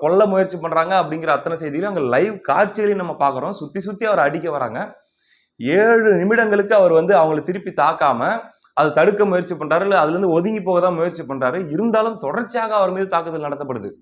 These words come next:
அதுக்கப்புறமா தான் அவர் அப்படி நிமிர்ந்து நிக்க ஆரம்பிக்கிறாரு. நிமிர்ந்து அவர் தற்காப்புக்காக தாக்க ஆரம்பிக்கிறாரு. சிதறி ஓடுறாங்க.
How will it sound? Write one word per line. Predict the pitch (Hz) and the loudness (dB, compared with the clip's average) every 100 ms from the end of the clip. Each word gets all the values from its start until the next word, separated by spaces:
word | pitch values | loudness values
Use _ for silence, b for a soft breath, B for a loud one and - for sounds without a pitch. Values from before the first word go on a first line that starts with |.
| _ _ _ _ _ - | _ _ _ _ _ -12
அதுக்கப்புறமா | 208 120 110 - 180 190 185 | -10 -6 -8 -2 0 2 2
தான் | 208 220 | 4 4
அவர் | 175 139 | 2 2
அப்படி | 120 | -2
நிமிர்ந்து | 120 190 220 | -4 -4 -4
நிக்க | 170 165 190 | -6 -2 2
ஆரம்பிக்கிறாரு. | 151 170 160 139 127 123 202 - B B B B | 2 2 -2 -6 -4 -2 -4 -8 B B B B
நிமிர்ந்து | 165 226 208 | -2 0 2
அவர் | 180 147 | 2 2
தற்காப்புக்காக | 143 196 196 190 185 180 | 0 2 2 2 0 0
தாக்க | 151 170 165 | 0 0 2
ஆரம்பிக்கிறாரு. | 160 165 147 143 170 | 0 -2 -4 -4 -4
சிதறி | 208 - 175 185 180 240 233 | -8 -14 -4 -4 -2 -2 0
ஓடுறாங்க. | 214 202 190 156 | 0 2 2 0